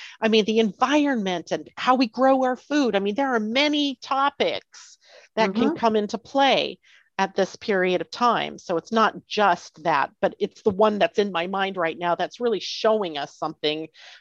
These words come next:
Speaker 1: Uh, it's very demonstrative of these energies, right? I, that's how I view that. Now, I
Speaker 2: Right.
Speaker 1: wanna look at this 'cause I know, gosh, we're winding down time already.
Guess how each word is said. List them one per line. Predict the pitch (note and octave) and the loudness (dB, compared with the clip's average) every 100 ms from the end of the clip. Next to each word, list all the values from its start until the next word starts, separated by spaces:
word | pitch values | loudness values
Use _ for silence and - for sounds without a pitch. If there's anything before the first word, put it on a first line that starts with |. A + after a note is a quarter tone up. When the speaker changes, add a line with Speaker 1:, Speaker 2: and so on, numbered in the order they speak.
| _ F3+ | _ 2
Speaker 1:
Uh, | E3 D#3 | 4 4
it's | G3 - | 0 -2
very | G3+ G#3 A3+ | 2 4 2
demonstrative | G#3 F#3 E3+ F3+ G#3 - F3+ - D#3+ D#3 D3+ _ | 0 0 2 0 -2 -8 -10 -4 -2 0 -2 _
of | - E3+ D3+ D3 | -2 0 0 -2
these | E3 D3 | -4 0
energies, | D#3 D#3+ D3+ - - - D#3 | -2 -2 -8 -12 -16 -10 -4
right? | D3 | -2
I, | - E3+ - | -2 -2 0
that's | E3 - | -2 -2
how | - | -4
I | D#3 D3+ | -2 -4
view | - - - | -8 -14 -10
that. | - - _ _ _ _ - - - | -10 -12 _ _ _ _ -20 -20 -16
Now, | - A#3+ | 2 4
I | A#3+ | 4
Speaker 2:
Right. | A#3+ | 4
Speaker 1:
wanna | D4 D#4+ | 4 4
look | C#4+ - | 2 0
at | C4+ | 0
this | G#3+ - | -2 -4
'cause | - F#3 | -8 -6
I | F#3+ | -2
know, | G#3 | -2
gosh, | F#3 G3+ G#3+ F3 | 0 0 0 -4
we're | |
winding | E3 F3+ G3+ F#3+ | -2 -2 -2 -6
down | F3+ G3 E3+ | -2 -2 -4
time | - G#3+ G3 | -4 -4 -2
already. | D#3+ D3+ D#3+ | -2 -4 -6